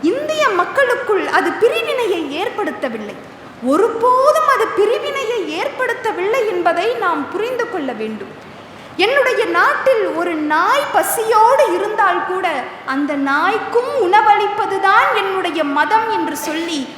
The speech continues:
மதத்தின் பெயரில் அவர் அன்பை தான் போதித்திருக்கிறார். அதேபோல் ஒடுக்கப்பட்டவர்கள், கல்வி அறிவு இல்லாதவர்கள், ஏழை எளிய மக்கள், இவர்களையே உங்களுடைய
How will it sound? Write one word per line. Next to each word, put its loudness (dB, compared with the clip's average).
மதத்தின் 0
பெயரில் 2
அவர் 2
அன்பை 4
தான் 4
போதித்திருக்கிறார். -8
அதேபோல் -2
ஒடுக்கப்பட்டவர்கள், -2
கல்வி 2
அறிவு -2
இல்லாதவர்கள், 0
ஏழை 2
எளிய 0
மக்கள், -2
இவர்களையே 2
உங்களுடைய 0